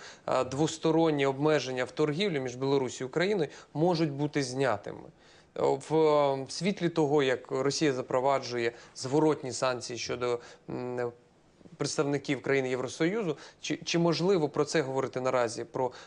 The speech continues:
відновлення нормальних торгівельних відносин між Україною та Білорусією?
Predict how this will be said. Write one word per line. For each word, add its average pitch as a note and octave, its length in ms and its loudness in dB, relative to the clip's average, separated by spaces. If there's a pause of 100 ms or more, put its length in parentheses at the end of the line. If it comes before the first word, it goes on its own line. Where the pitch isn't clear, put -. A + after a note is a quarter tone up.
(120)
відновлення C#3+ 580 2
нормальних C#3 600 0
торгівельних A#2+ 600 -4
відносин C3+ 480 -2
між A#2+ 220 -8
Україною C3+ 400 -2
та B2 100 -6
Білорусією? B2 680 -4